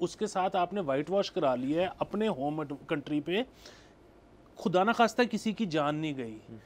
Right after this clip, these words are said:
Speaker 1: सब लोग बैठ के बड़ा कैजुअली इसको डिस्कस कर रहे हैं, यानी कि आप हारना अफोर्ड करते हो, ठीक है,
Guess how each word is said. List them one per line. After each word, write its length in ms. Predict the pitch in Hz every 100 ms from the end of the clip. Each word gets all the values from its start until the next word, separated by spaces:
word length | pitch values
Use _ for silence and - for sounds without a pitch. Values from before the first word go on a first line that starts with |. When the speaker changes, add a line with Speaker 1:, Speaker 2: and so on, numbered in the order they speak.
| - -
Speaker 1:
सब 300 | - 214 208
लोग 220 | 220 214
बैठ 260 | 180 180 -
के 240 | 220 214
बड़ा 420 | 180 170 185 190
कैजुअली 540 | 185 - 165 151 190 196
इसको 220 | - 202
डिस्कस 400 | 156 - 160 -
कर 180 | 147 120
रहे 120 | 123
हैं, 120 | 120 - - - - -
यानी 420 | 139 165 185 240
कि 320 | 226 208 226 247 175
आप 200 | 180 180
हारना 380 | 139 143 151 208
अफोर्ड 460 | 180 - 156 185
करते 380 | 185 170 147 214
हो, 500 | 190 - 135 139 117 - -
ठीक 260 | - 220 214
है, 140 | 247